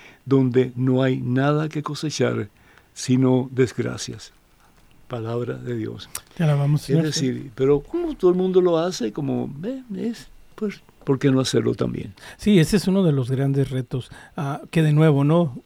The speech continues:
Speaker 2: Conlleva un, un, una responsabilidad y una obligación de conocer lo que es bueno, lo
Speaker 1: En-,
Speaker 2: que le agrada al
Speaker 1: entonces,
Speaker 2: Señor.
Speaker 1: ¿para qué bautizarnos si al fin y al
Speaker 2: Exactamente.
Speaker 1: cabo vamos a seguir igual? ¿Para qué bautizar a
Speaker 2: Ujú.
Speaker 1: nuestros hijos si al fin y al cabo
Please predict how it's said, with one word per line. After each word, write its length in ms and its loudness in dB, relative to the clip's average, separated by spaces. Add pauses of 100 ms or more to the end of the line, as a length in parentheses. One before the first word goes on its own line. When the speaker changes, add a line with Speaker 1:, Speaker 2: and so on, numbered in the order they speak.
(160)
Speaker 2:
Conlleva 560 0
un, 300 -2
un, 300 -4
una 220 0
responsabilidad 1000 -2
y 80 -2
una 220 4
obligación 760 0 (360)
de 280 0
conocer 560 2
lo 140 4
que 140 -2
es 80 -4
bueno, 260 2
lo 80 6
Speaker 1:
En-, 60 0
Speaker 2:
que 80 0
le 100 0
agrada 160 2
al 60 0
Speaker 1:
entonces, 240 2
Speaker 2:
Señor. 200 4
Speaker 1:
¿para 140 4
qué 160 0
bautizarnos 840 0
si 100 0
al 120 2
fin 160 0
y 20 4
al 80 4
Speaker 2:
Exactamente. 120 -2
Speaker 1:
cabo 220 4
vamos 320 -2
a 80 -4
seguir 300 -2
igual? 260 0 (300)
¿Para 180 2
qué 80 6
bautizar 360 6
a 20 8
Speaker 2:
Ujú. 80 6
Speaker 1:
nuestros 320 2
hijos 240 4
si 100 0
al 100 2
fin 180 0
y 40 2
al 100 0
cabo 300 6